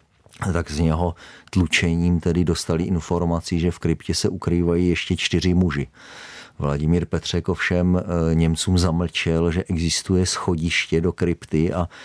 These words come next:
ukázal jim tedy, nebo Němci to našli sami, pouze takovou tu větrací šachtu,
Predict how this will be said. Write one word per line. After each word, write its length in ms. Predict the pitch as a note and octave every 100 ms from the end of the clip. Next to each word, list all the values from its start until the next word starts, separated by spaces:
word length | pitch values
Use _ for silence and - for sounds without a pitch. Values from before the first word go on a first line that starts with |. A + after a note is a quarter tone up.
| - - -
ukázal 600 | F2 E2+ E2 E2 F2 F2
jim 180 | E2+
tedy, 240 | E2 E2 E2+
nebo 160 | D#2
Němci 360 | D#2+ D#2 D#2 E2+
to 120 | F2
našli 360 | D#2+ D#2 E2+ E2
sami, 480 | - E2+ E2 F2 E2+ - - -
pouze 320 | E2 D#2+ E2+
takovou 380 | D#2+ D#2+ E2 F2
tu 120 | F2
větrací 580 | F2+ F2 E2 F2 - G2+
šachtu, 720 | - G2+ - - F2 F2 A2